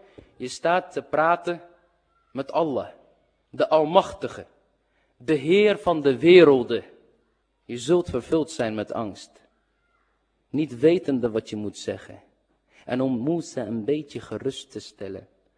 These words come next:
vroeg Allah subhanahu wa ta'ala aan Musa op een innemende en liefdevolle manier, "Wa ma tilka biyaminika ya Musa?"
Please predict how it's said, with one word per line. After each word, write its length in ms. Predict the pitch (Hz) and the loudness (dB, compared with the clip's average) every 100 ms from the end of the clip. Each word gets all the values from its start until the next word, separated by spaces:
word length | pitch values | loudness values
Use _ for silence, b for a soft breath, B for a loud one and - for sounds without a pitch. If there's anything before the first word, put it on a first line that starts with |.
| b b | b b
vroeg 380 | - - 151 120 | -16 -6 -6 -4
Allah 400 | 147 165 151 117 | -4 -2 -4 -4
subhanahu 640 | - - - 143 143 127 | -8 -18 -10 -6 -6 -6
wa 100 | 113 | -6
ta'ala 600 | 110 - - 131 135 123 | -8 -14 -8 -6 -4 -8
aan 280 | - 113 110 | -8 -12 -10
Musa 540 | 123 135 131 113 107 - b b b b | -8 -8 -8 -12 -12 -16 b b b b
op 200 | 131 139 | -6 -4
een 260 | 143 123 - b b | -4 -6 -10 b b
innemende 880 | - 131 131 156 170 156 139 135 131 _ b b | -6 -2 0 0 0 -2 -2 -4 -6 _ b b
en 120 | - 120 | -8 -6
liefdevolle 800 | 131 156 _ 117 - 151 139 120 | -6 -10 _ -12 -8 -6 -4 -2
manier, 600 | 113 110 127 147 131 - _ _ _ _ _ _ _ | -4 -4 -2 -2 -2 -8 _ _ _ _ _ _ _
"Wa 140 | 113 | -8
ma 220 | 123 139 | -4 -6
tilka 520 | 117 156 131 107 110 | -6 -6 -8 -6 -8
biyaminika 760 | 98 107 104 110 127 104 - 92 | -4 -4 -4 -4 -4 -6 -8 -10
ya 180 | 92 92 | -10 -10
Musa?" 560 | 104 104 - - 101 | -10 -12 -16 -18 -18